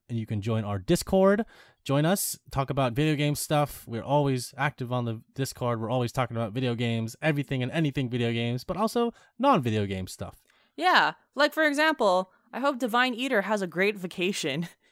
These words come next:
Speaker 2: in,
Speaker 1: Yeah.
Speaker 2: in, uh, California. So good luck.
Speaker 1: Woo. Yep. Shout out to you, buddy. I hope you have fun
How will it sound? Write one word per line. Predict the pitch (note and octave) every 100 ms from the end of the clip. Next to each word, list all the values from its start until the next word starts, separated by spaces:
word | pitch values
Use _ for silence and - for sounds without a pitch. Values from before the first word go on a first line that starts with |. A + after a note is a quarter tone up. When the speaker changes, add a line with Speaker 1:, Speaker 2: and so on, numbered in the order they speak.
| _
Speaker 2:
in, | - F3+ E3+ E3+ E3
Speaker 1:
Yeah. | C3+ A3+ D4 A3+
Speaker 2:
in, | F#3
uh, | F3+ D#3
California. | D#3+ F#3+ A#3 A#3 C#4+ E4+ F3 B2 D#3
So | - G#3+ G3 F#3
good | F3+ A3+ A3+
luck. | C4 E3 - - _
Speaker 1:
Woo. | C#3 B3+ D4 C4+ _ _ _ -
Yep. | A2 D#3+ -
Shout | - E3
out | F#3
to | E3+
you, | F#3
buddy. | D#3 D3+ D3+
I | C#3
hope | D#3 E3
you |
have | D#3+ C#3
fun | - D#3 E3 F3+